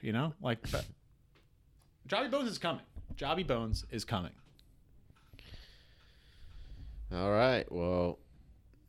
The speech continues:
Speaker 2: I don't know if there's anything else you wanna touch on, but we'll see how the Genesis, Genesis goes.
Speaker 1: I don't know how you don't end a podcast on "Stick Your Head in Poo Poo." That's just me.
Speaker 2: All right. Well, appreciate you guys listening.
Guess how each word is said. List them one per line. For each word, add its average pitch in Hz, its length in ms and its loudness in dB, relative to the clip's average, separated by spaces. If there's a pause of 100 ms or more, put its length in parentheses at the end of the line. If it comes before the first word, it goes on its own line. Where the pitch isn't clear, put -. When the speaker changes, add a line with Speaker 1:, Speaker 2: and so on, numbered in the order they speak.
(140)
Speaker 2:
I 87 140 -4
don't 90 160 2
know 90 180 2
if 85 100 -2
there's 90 200 -2
anything 92 340 0
else 90 240 0
you 95 80 0
wanna 90 140 2
touch 98 340 0
on, 107 280 2
but 82 360 2 (1040)
we'll 90 200 0
see 90 180 0
how 87 100 6
the 87 120 4
Genesis, 87 480 2 (320)
Genesis 87 520 -2
goes. - 420 -6 (140)
Speaker 1:
I 104 80 0
don't 127 100 0
know 123 100 2
how 117 80 0
you 98 160 2
don't 98 240 0
end 85 100 -6
a 78 60 -8
podcast 87 480 -6
on 78 100 -10
"Stick - 220 -10
Your 82 100 -10
Head 85 100 -10
in 87 60 -12
Poo 82 140 -10
Poo." - 200 -14 (720)
That's 101 140 -8
just - 160 -10
me. - 180 -16 (1120)
Speaker 2:
All 80 100 -2
right. 76 300 0
Well, 71 340 -2 (440)
appreciate 80 380 2
you 73 80 -2
guys 80 260 2
listening. 82 500 2